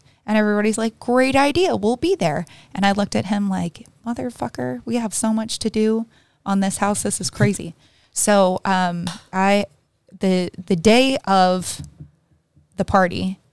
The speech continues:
I am cooking. I've, I've got the paint can out. I'm painting a wall, doing touch-ups, putting in trim. I mean, the whole nine.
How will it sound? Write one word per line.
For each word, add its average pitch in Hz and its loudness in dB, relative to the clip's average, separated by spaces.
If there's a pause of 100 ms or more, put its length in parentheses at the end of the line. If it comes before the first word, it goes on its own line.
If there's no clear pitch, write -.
(120)
I 190 0
am 175 -4 (220)
cooking. 240 0
I've, 185 0 (380)
I've 190 -4
got 180 -2
the 180 -4
paint 247 0
can 220 2
out. 196 0
I'm 175 -2
painting 226 4
a 208 2
wall, 185 2
doing 220 2
touch-ups, - -2 (320)
putting 233 0
in 214 2
trim. 190 0 (360)
I 190 0
mean, 180 4
the 175 2
whole 190 2
nine. - -6